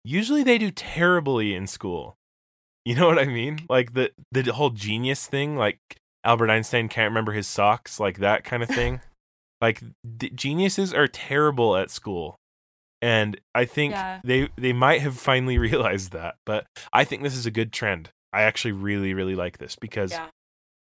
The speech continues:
Speaker 1: wouldn't it make way more sense to, like, let's say, let's say you do this, right?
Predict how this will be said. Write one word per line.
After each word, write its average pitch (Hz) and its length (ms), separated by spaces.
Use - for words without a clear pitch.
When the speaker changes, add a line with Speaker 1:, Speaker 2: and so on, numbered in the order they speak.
Speaker 1:
wouldn't 139 300
it 160 80
make 165 200
way 107 280
more 117 180
sense 95 540
to, 101 400
like, 143 180
let's 165 220
say, 139 260
let's 117 240
say 160 100
you 131 120
do 110 100
this, 82 220
right? 104 240